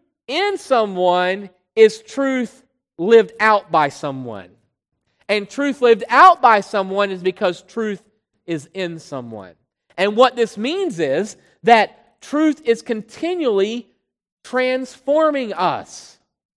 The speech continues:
I am possessed by truth. I possess truth, and therefore I am possessed by truth.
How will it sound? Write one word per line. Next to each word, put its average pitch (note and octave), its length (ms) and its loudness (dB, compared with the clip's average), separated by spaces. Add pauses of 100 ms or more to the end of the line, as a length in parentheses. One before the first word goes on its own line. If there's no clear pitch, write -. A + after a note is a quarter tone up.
(300)
I B3+ 180 4
am D4+ 120 4
possessed G3+ 840 -2
by G#3+ 260 2
truth. C#3 600 -6 (360)
I G#3+ 180 2
possess A3+ 600 0
truth, E3 400 -4 (360)
and G#3+ 200 -2
therefore A3+ 360 4
I G3+ 140 2
am G3+ 100 -4
possessed F3+ 420 -6
by C#4+ 260 6
truth. E3+ 400 -2